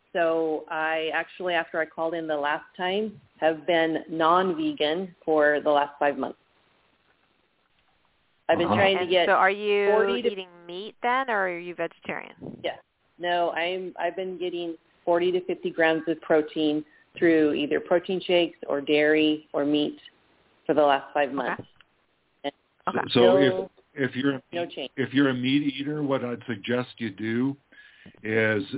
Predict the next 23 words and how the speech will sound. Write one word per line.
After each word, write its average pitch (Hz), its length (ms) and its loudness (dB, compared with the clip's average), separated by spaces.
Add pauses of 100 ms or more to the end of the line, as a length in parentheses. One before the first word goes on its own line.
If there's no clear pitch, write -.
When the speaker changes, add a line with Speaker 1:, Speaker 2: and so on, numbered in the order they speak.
(460)
Speaker 2:
get 123 220 4
a 120 120 2
neodymium 113 1080 0
magnet, 107 600 -2
which 98 180 -8
is 95 140 -10
really 104 260 -4
powerful, 110 680 0 (300)
and 107 460 -2
before 113 340 4
you 120 160 4
buy 113 300 2
it 123 240 2 (200)
at 107 140 -8
the 101 100 -10 (120)
store, 117 460 2 (340)
check 120 220 -2
the 123 80 -2
meat 113 260 0
to - 80 -10
make 107 200 -4 (100)
sure 110 340 -4
it's 98 240 -6